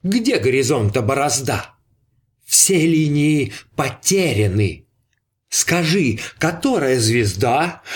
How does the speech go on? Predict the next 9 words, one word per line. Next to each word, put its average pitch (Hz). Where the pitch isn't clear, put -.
и 285
где 143
глаза 104
пантерины? 165
Не 170
счел 185
бы 147
лучший 165
казначей 123